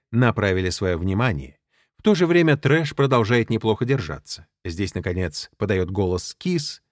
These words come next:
со своим старательным альбомом Revenge. Девяносто третий год.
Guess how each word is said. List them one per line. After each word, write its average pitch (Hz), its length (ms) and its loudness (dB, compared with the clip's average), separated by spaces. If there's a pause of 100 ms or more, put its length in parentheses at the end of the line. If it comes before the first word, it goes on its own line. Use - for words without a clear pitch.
со 135 160 -4
своим 107 280 0
старательным 98 840 -2
альбомом 80 640 -4 (460)
Revenge. 76 600 -8 (840)
Девяносто 120 720 2
третий 117 420 -2
год. 80 260 -10